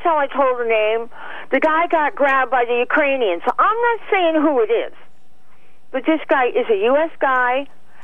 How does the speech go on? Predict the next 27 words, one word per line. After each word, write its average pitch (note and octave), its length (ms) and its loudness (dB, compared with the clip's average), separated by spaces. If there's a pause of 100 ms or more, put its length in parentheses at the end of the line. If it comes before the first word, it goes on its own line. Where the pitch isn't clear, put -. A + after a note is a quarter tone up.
(180)
ex-Navy. C4 1040 0 (260)
He A#3 140 4
married A#3 480 2
someone E4 280 4
over D4 220 2
there, C#4 380 2 (400)
and A3 200 2 (260)
he C4+ 200 2
now C4 440 2
is D4+ 160 -2 (100)
doing D4 280 2
press, B3 400 2 (640)
and A#3 260 2
he C4+ 220 4
is D#4 140 0
in D#4 300 2
there, A#3 380 2
and G#3 180 -2
he B3 260 2
went D#4 320 0
in, C4+ 380 2
and G3+ 160 0
he A#3 140 0
was B3+ 180 2
on A3+ 160 2
a G3 60 0
Turkish C4 460 0